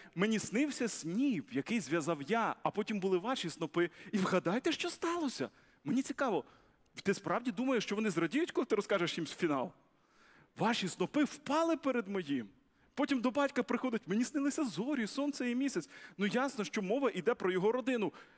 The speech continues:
«І сонце, і місяць навіть поклонилися мені». Тут же навіть тато засумнівався, чи не дарма він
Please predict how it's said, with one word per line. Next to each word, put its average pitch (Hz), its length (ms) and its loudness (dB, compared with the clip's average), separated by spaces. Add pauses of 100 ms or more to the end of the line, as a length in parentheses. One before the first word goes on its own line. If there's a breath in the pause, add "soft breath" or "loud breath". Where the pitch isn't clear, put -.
(260 loud breath)
«І 202 100 2
сонце, 277 440 0
і 208 100 2
місяць 269 400 0
навіть 254 200 2
поклонилися 170 680 0
мені». 135 220 0 (160 loud breath)
Тут 208 140 -2
же 220 100 2
навіть 226 220 0
тато 269 220 2
засумнівався, 180 680 0
чи 165 160 -2
не 165 100 2
дарма 196 340 2
він 165 220 2